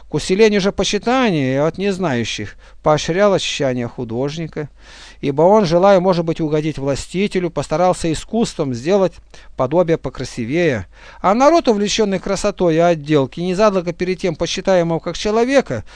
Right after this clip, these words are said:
признал теперь божеством. И это было соблазном для людей, потому что они, покоряясь или несчастью, или тиранству, несообщимое имя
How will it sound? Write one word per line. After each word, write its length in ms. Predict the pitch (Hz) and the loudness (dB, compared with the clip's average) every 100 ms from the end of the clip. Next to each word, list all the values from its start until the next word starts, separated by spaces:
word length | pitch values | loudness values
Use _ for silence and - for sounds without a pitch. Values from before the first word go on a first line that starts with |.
| - | -10
признал 400 | - 151 185 226 | -4 -2 0 0
теперь 360 | - 147 160 170 | 0 -4 -4 -4
божеством. 680 | 143 117 110 - 120 131 123 - - - - - | -4 -6 -8 -8 -6 -4 -6 -12 -20 -20 -20 -8
И 80 | - | 0
это 320 | 160 190 185 | 2 2 2
было 220 | 185 185 | 2 2
соблазном 840 | 175 - 185 165 220 233 196 208 190 | 2 2 2 6 8 8 6 0 0
для 100 | 196 | 0
людей, 560 | 202 185 226 208 127 - - | 0 2 4 6 4 -4 -8
потому 380 | 143 156 170 196 | -4 -2 -2 -2
что 280 | - 185 | -2 -2
они, 300 | 185 202 233 | 0 0 -2
покоряясь 720 | - 185 - 180 208 185 156 - | -2 -2 0 2 4 2 0 -4
или 180 | 208 185 | -2 -2
несчастью, 880 | 143 127 - 147 135 135 - 160 151 - - - - | -2 -4 -4 0 0 0 -6 -10 -10 -16 -20 -12 0
или 260 | 202 240 | 4 4
тиранству, 800 | - 240 202 170 160 160 - 190 - - - - - | 6 6 8 6 6 2 -6 -6 -8 -16 -20 -18 -6
несообщимое 960 | 160 185 - 202 - - 240 233 220 | -2 0 4 4 2 -2 0 2 2
имя 480 | 220 269 262 180 107 | 2 2 2 2 -2